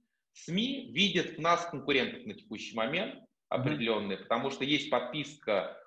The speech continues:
Speaker 1: у «Ведомостей», есть подписка у «Коммерсанта»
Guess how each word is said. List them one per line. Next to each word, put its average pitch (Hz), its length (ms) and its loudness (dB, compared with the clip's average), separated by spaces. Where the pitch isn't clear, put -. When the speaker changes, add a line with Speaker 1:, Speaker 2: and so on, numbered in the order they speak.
Speaker 1:
у 123 100 -4
«Ведомостей», 120 840 2
есть 135 220 -4
подписка 117 460 -4
у 104 80 -4
«Коммерсанта» 170 960 2